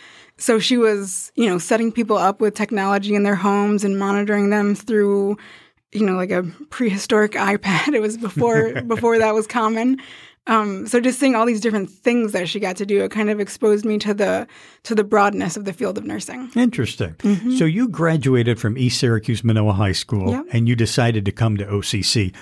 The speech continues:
Speaker 2: Why did you choose O C C?
Speaker 1: It was, I had a kind of winding path <laughs> to arrive here. And I actually, I don't know if you know this, but I was here for one semester before I actually came back as a, you know, a consistent student.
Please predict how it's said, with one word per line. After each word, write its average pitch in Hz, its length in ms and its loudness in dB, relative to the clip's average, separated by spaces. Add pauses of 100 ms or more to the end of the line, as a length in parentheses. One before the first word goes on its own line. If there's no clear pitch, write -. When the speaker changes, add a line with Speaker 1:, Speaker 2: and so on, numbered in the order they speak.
(120)
Speaker 2:
Why 190 160 0
did 214 180 0
you 147 60 0
choose 127 260 0
O 113 80 2
C 104 220 -4
C? 92 280 -6 (600)
Speaker 1:
It 262 80 2
was, 277 320 0
I 214 120 2
had 254 200 2
a 240 40 2
kind 254 260 0
of 208 80 -4
winding 220 560 0
path 208 520 -6 (220)
<laughs> - 40 -16
to 240 160 0
arrive 208 360 0
here. 214 280 0
And 220 140 -2
I 214 80 2
actually, 220 320 0
I 202 40 4
don't 208 120 -2
know 208 100 0
if 208 100 -6
you 233 100 -4
know 226 140 -2
this, 202 160 -2
but 214 100 0
I 196 60 4
was 202 120 0
here 226 200 2
for 220 180 2
one 233 240 0
semester 269 760 -2 (460)
before 240 480 2
I 196 240 2
actually 190 480 0
came 208 260 -2
back 196 240 0
as 202 140 -2
a, 185 500 -2
you 233 120 -2
know, 175 200 -4
a 185 60 -6 (480)
consistent 220 560 -4
student. 190 420 -10